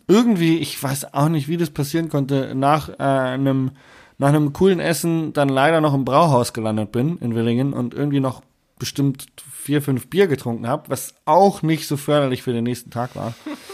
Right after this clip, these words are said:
Ähm, am nächsten Morgen halt um, um, äh, sechs aufgestanden, weil der Marathon moderiert werden musste. Dementsprechend habe ich dann den Livestream, äh, für Facebook den Marathon moderiert und hatte dann aber drei Stunden frei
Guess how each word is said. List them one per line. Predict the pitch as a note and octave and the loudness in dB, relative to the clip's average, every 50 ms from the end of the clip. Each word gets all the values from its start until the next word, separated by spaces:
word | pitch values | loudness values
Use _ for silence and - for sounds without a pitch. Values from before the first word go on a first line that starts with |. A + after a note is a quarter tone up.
| D#4 - - E4 F#4+ - - - _ _ _ _ - | -18 -18 -18 -20 -20 -20 -20 -20 _ _ _ _ -2
Ähm, | C#3+ D3 D3+ D#3 D3+ D#3 D#3 D3+ - - - | 0 2 4 4 2 0 -2 -6 -8 -6 -4
am | D3+ D#3 | -2 0
nächsten | F3+ G#3 G3 G3+ G3 F#3 | 0 -2 -2 -2 -4 -2
Morgen | E3+ D#3+ E3 F3+ F#3 F3+ E3+ | 0 2 4 4 2 2 2
halt | D#3 E3+ D#3+ D#3+ D3+ D3+ | 2 4 2 2 0 -2
um, | D3+ D3+ D3+ D3+ D3+ D3+ D3 | -2 0 0 0 -2 -4 -4
um, | - C#3+ D3 D3 C#3+ C#3+ - | -6 -4 -4 -4 -4 -6 -6
äh, | - - C#3 C#3 C#3 C#3 C#3 C#3 C3+ A2+ G#2 | -6 -4 -2 -2 -2 -2 -2 -4 -4 -6 -8
sechs | - - D#3+ E3 D#3+ - - | -8 -4 -4 -4 -2 -4 -4
aufgestanden, | - C#3 D#3+ E3+ - F#3 D#3+ - - D#3+ D#3+ D#3+ - E3+ E3+ E3+ E3+ D#3+ B2+ C3 | 0 0 0 2 0 -4 -4 -2 0 -2 -2 -2 -4 -4 -4 -4 -4 -6 -4 0
weil | C3+ C#3+ C#3 C#3 C#3 C#3 C3 | 2 4 4 4 4 2 2
der | C3+ C#3+ B2+ B2+ | 2 2 2 4
Marathon | B2 C3 C#3 D#3+ F3+ E3 - C#3+ B2+ B2 | 4 4 4 4 2 2 2 2 2 2
moderiert | B2 B2 A#2+ A#2 G#2+ B2 C#3 C#3 B2+ | 2 0 0 0 0 0 -2 0 0
werden | B2 A#2 A2+ A2+ | -2 -2 0 0
musste. | A2+ B2 B2 - - D#3+ F3+ G3+ F#3+ - _ _ _ _ _ _ _ _ _ _ _ _ _ - _ - | -2 -2 -2 -2 0 0 0 0 -2 -6 _ _ _ _ _ _ _ _ _ _ _ _ _ -16 _ -2
Dementsprechend | C#3 C3+ C3 B2 - D3 C3+ B2+ B2+ B2 | 0 0 0 0 0 -2 0 0 0 0
habe | A#2+ B2+ B2+ | -2 -2 -2
ich | B2 - | -2 -2
dann | C3 A#2+ A#2+ A#2+ A#2 G#2+ | -2 0 0 -2 -2 -2
den | B2 A#2 A2+ | -2 0 0
Livestream, | A#2 A#2+ C3 C#3 C#3+ - - - B2+ B2+ B2 A#2+ A#2 A2 | 2 2 0 0 -2 -6 -4 -2 0 0 0 0 -2 -4
äh, | - - A#2 A#2 A#2 A#2 A#2 A2+ A2+ A2+ A2 - _ _ _ _ _ _ | -4 -4 -2 -2 0 0 -2 -2 -4 -4 -6 -10 _ _ _ _ _ _
für | _ - - B2 | _ -6 -6 -6
Facebook | A2 - - C3 C#3+ C#3 - - A#2+ - | -4 0 0 0 0 0 -2 -4 -4 -2
den | A#2 A2 | 0 2
Marathon | B2 D3+ E3 E3+ C#3+ D#3 D3 | 4 4 4 4 4 4 4
moderiert | C#3+ C#3+ C#3 C#3 C3 D3+ D#3+ | 6 6 6 6 6 4 4
und | - C#3 A#2 | 2 -2 -4
hatte | C3 C#3 C#3+ B2 | -2 -2 -2 0
dann | C3 C3+ D3 | 0 2 2
aber | C#3 C3 B2+ A#2 | 2 2 2 2
drei | - A2+ A#2 B2 | 2 2 2 2
Stunden | - - B2 A#2 - G#2+ | 2 0 -2 -2 -2 -4
frei | - - - G2+ G2+ G2 F#2 | -8 -10 -8 -6 -4 -4 -4